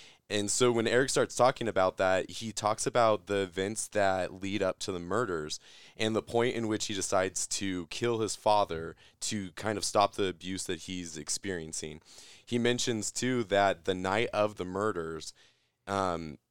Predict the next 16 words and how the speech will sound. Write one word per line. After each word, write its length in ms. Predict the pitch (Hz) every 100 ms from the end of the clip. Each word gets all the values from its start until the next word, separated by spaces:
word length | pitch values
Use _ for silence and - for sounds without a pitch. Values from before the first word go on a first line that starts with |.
| _ _ -
his 220 | 127 117
father 420 | - 113 120 113
was 200 | 101 95
going 280 | - 92 90
to 360 | - 90 90 85
basically 560 | 87 85 101 - 87
molest 440 | 87 87 82 - 95
him 140 | 90
again. 520 | 85 87 131 87 73 -
They, 220 | 87 76
and 200 | 92 90
he, 520 | 80 - 110 107 104
at 260 | 71 92 -
this 180 | 123
point, 240 | - 101 92
is 160 | 85